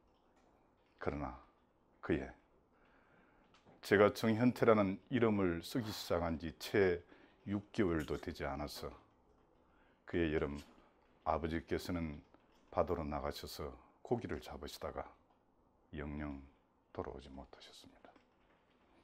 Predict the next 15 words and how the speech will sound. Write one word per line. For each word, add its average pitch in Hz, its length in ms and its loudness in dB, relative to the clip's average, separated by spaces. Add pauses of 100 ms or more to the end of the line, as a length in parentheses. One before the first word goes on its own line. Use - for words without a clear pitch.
(760)
제 110 200 8
이름 127 220 10
석자 85 580 2 (200)
정현태는 82 600 -4 (540)
아버지의 101 440 0
목숨과 92 680 -2 (300)
맞바꾼 - 480 -14
이름입니다. - 520 -14 (2000)
제가 104 400 12 (640)
이 104 60 2
이름을 107 340 4
빛내서 98 640 0 (260)
하늘에 87 320 0
계신 78 280 -4
아버지께서 78 600 -2